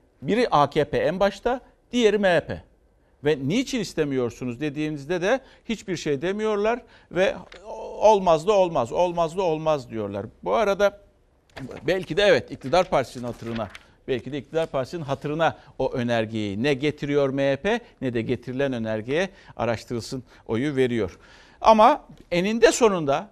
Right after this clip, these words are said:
o ortaya çıkacak. O önerge kabul edilecek Türkiye Meclisi'nde. Bugün olmasa bile yarın olacak veya ilerleyen bir vakitte.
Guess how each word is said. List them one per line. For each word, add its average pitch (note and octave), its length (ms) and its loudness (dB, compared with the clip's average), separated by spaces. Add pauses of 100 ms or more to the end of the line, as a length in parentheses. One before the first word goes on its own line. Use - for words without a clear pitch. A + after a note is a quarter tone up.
(140)
o C#3+ 140 2
ortaya C3 320 -2
çıkacak. G#2 460 -12
O C#3 140 2
önerge C3 480 -2
kabul A#2+ 260 -4
edilecek A2+ 520 -6
Türkiye G2 340 -12
Meclisi'nde. G2 480 -12
Bugün A2+ 200 -8
olmasa D3 460 -4
bile C3 260 -4 (240)
yarın C#3 320 2
olacak F#2 400 -8 (140)
veya C#3+ 400 4 (560)
ilerleyen A#2+ 500 0
bir G2 80 -6
vakitte. - 480 -12